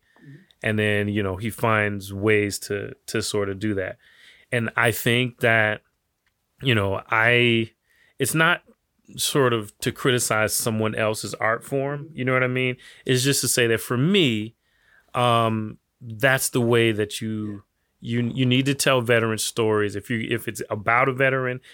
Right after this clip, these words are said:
Speaker 2: and it's veteran centered, you know, don't overlook that part.
Speaker 1: Right. It's, I think a lot of times, you know, producers, um, you know, especially in, in the big areas, they,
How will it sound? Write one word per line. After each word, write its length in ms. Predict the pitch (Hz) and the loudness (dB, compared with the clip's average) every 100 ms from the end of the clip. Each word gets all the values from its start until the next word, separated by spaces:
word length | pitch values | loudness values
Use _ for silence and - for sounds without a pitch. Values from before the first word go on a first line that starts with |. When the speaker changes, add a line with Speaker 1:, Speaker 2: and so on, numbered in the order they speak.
| - | -8
Speaker 2:
and 140 | 117 | -4
it's 120 | 107 98 | -4 0
veteran 500 | 110 127 123 110 107 | 2 4 4 0 -2
centered, 640 | - 165 139 101 98 - _ _ _ _ _ | 0 0 0 -2 -4 -8 _ _ _ _ _
you 160 | 135 123 | 2 4
know, 460 | 107 104 101 95 _ _ _ _ - 117 120 - | 4 2 0 -6 _ _ _ _ -20 -20 -20 -4
don't 380 | 160 165 170 165 | 0 0 -2 0
overlook 760 | 151 139 117 120 113 110 101 - | 2 2 2 2 4 2 0 -4
that 340 | 98 92 - | -8 -10 -12
part. 320 | - - - _ _ _ _ _ _ - | -14 -14 -14 _ _ _ _ _ _ -2
Speaker 1:
Right. 180 | 117 - | 0 4
It's, 240 | 196 196 - | 2 2 0
I 100 | 202 | 2
think 380 | 185 226 190 - - | 4 2 0 -6 -2
a 80 | 165 | 2
lot 280 | 156 165 165 | 4 4 4
of 100 | 151 | 4
times, 960 | 147 139 139 131 127 123 - - - _ _ _ _ _ _ _ - 151 156 165 | 4 6 4 4 4 0 -2 -12 -16 _ _ _ _ _ _ _ -18 -18 -14 -6
you 80 | 131 | -4
know, 100 | 113 _ - | -6 _ -2
producers, 920 | 131 117 123 - 123 120 113 110 - _ - - | 2 4 4 4 4 4 2 -2 -10 _ -20 -10
um, 400 | 123 104 101 101 - _ _ _ _ _ | -4 -2 -4 -6 -12 _ _ _ _ _
you 60 | 104 | -6
know, 40 | |
especially 360 | 98 123 - 120 | -2 0 2 2
in, 320 | - 120 123 | 2 2 2
in 140 | 123 | 2
the 40 | 117 | 4
big 200 | 117 113 | 4 4
areas, 220 | 113 113 | 2 2
they, 180 | 127 | 0